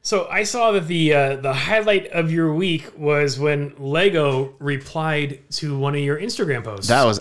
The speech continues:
Speaker 2: our Instagram
Speaker 1: Yeah,
Speaker 2: post.
Speaker 1: yeah.
Speaker 2: Yeah,
Speaker 1: But it was
Speaker 2: so
Speaker 1: your photo. It was the,
Speaker 2: Well,
Speaker 1: uh,
Speaker 2: yeah, but still. I don't know if, was that really the highlight of my <laughs> week? It was cool.
Speaker 1: Was it more of a highlight than losing your sunglasses?
Speaker 2: Absolutely.
Speaker 1: So therefore,
Speaker 2: Okay,
Speaker 1: probably
Speaker 2: that's,
Speaker 1: is.
Speaker 2: that's fine. So, yeah, so,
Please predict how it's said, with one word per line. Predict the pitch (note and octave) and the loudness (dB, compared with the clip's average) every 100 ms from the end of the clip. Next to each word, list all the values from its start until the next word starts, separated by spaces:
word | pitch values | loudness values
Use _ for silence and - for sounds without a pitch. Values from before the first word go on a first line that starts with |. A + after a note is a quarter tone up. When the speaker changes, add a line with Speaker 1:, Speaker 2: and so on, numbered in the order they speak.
| - | -2
Speaker 2:
our | C3 D#3 A#2 | 2 4 4
Instagram | G#2 G2 G#2+ G#2 F#2+ F2+ | 4 0 -2 0 0 -2
Speaker 1:
Yeah, | F#2 G#2+ | 0 0
Speaker 2:
post. | A#2+ | 0
Speaker 1:
yeah. | A#2+ G#2+ G2+ | 0 -2 -2
Speaker 2:
Yeah, | A#2+ | 0
Speaker 1:
But | A#2 G3+ | 2 4
it | |
was | F#3+ A2 | 4 4
Speaker 2:
so | |
Speaker 1:
your | F3+ E3+ | 6 4
photo. | D3 D#3 C3+ A2+ B2 | 4 2 2 0 -2
It | B2+ | 2
was | C3+ | 2
the, | G#3 | 6
Speaker 2:
Well, | F4 A#2 G#2 | 6 6 4
Speaker 1:
uh, | |
Speaker 2:
yeah, | B2+ A#2 F2+ G2 | 4 4 2 -2
but | G2 F#2+ | -6 -6
still. | - B2+ F#2+ | -2 0 0
I | - D#3 | 0 0
don't | D#3 | 2
know | B2 | 2
if, | |
was | G#2+ B2 | 0 -2
that | A2+ | -2
really | G#2 A2 A2+ | 0 -2 -4
the | G#2+ | -8
highlight | - F2+ F#2+ G#2 | -8 -6 -4 -6
of | F#2+ | -8
my | F2 - | -10 -8
<laughs> | - | -6
week? | A2+ - - - - - - | -6 -4 -6 -6 -12 -12 -2
It | - | 6
was | F#3 E3+ | 6 6
cool. | - E3 A#3+ D3 F#3 | 4 6 6 6 4
Speaker 1:
Was | D#3 D#3+ | 2 2
it | E3 E3 - - | 2 0 -6 -4
more | C#3+ D3+ E3 F3 | 2 4 6 4
of | D#3+ D#3 | 4 2
a | D#3 | 2
highlight | D3+ E3 D#3+ D#3+ | 2 4 4 4
than | D#3 | 2
losing | D#3 D#3+ E3 | 2 4 4
your | D3+ | 2
sunglasses? | F3 F3 F#3 G3+ G3+ D#4 | 0 0 0 0 -2 -2
Speaker 2:
Absolutely. | A#2 G#2+ - F2+ D#2+ C2+ - | 0 0 -2 -4 -6 -10 -6
Speaker 1:
So | C3+ | -4
therefore, | A#2+ A#2 C3 A#2+ | -4 -6 -4 2
Speaker 2:
Okay, | A2+ - F2+ E2+ | 2 0 -6 -2
Speaker 1:
probably | C3+ B2 B2+ | 0 0 0
Speaker 2:
that's, | A2 | 0
Speaker 1:
is. | |
Speaker 2:
that's | A2+ G#2+ | -2 -2
fine. | - E2+ E2 | -6 -14 -10
So, | - C#3 C3+ | 2 4 4
yeah, | C#3+ B2 | 4 4
so, | G2 A#2+ A#2 G#2 | 2 2 2 2